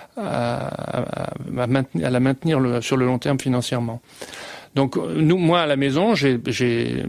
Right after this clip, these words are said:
on a trois activités principales. Euh, l'activité principale, c'est l'étalonnage.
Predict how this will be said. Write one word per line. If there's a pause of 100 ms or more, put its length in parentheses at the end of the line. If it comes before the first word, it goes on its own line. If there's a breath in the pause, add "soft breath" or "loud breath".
(200)
on
a
trois
activités
principales.
Euh, (560)
l'activité
principale,
c'est
l'étalonnage.